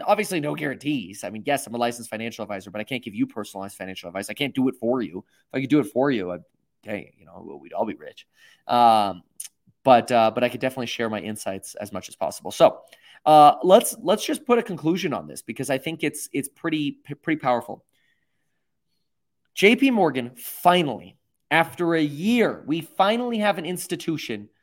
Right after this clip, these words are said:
responding to this fraudulent argument that the pivot only exists in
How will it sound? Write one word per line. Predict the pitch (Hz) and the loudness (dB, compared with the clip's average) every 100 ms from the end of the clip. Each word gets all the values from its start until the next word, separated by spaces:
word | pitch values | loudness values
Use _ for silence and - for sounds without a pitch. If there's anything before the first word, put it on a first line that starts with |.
| _ - | _ -2
responding | 165 - - 175 170 165 131 113 110 _ _ | -2 -2 0 4 4 2 -4 -8 -10 _ _
to | 170 | -4
this | 156 160 - - - - | -2 -4 -6 -14 -12 2
fraudulent | 185 214 202 226 214 196 - | 6 6 4 -2 -4 -6 -2
argument | 156 165 139 110 87 - _ _ 127 | -2 0 -4 -6 -10 -20 _ _ 0
that | 151 151 151 - _ _ _ | 2 2 0 -20 _ _ _
the | 120 160 | -6 -6
pivot | - - 226 156 120 - _ _ _ _ - | -4 0 2 2 -4 -8 _ _ _ _ 4
only | 202 240 240 240 226 | 6 6 0 0 0
exists | 165 135 170 180 151 - - - - | -2 -2 2 2 2 -12 -14 -12 -6
in | 165 | -4